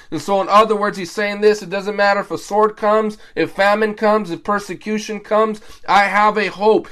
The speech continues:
and it is the love of God, and it always causes us to triumph in Christ Jesus. And I know that in this life, if everything comes crumbling down,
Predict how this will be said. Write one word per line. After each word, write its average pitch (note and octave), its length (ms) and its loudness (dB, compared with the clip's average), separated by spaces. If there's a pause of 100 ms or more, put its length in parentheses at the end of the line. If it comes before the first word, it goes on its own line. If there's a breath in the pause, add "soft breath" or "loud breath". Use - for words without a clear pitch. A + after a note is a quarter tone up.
and F3+ 180 -2
it F3+ 100 -4
is E3+ 140 -4
the F3+ 120 -4
love G#3 340 4
of F3 140 0
God, G3 340 4
and E3 120 -4
it E3 120 -2
always A3+ 420 4
causes G#3 480 2
us G#3 160 -4
to E3+ 140 -16
triumph G3+ 500 0
in F3+ 100 -8
Christ F#3+ 420 -2
Jesus. E3 400 -4 (200 loud breath)
And F#3 160 0
I F#3+ 60 4
know A3 300 6
that G#3 180 6
in A3 200 2
this A#3 220 2
life, G3 280 2
if D#3 140 -8
everything A3 540 0
comes F#3+ 280 -4
crumbling G#3+ 580 -2
down, F3+ 420 0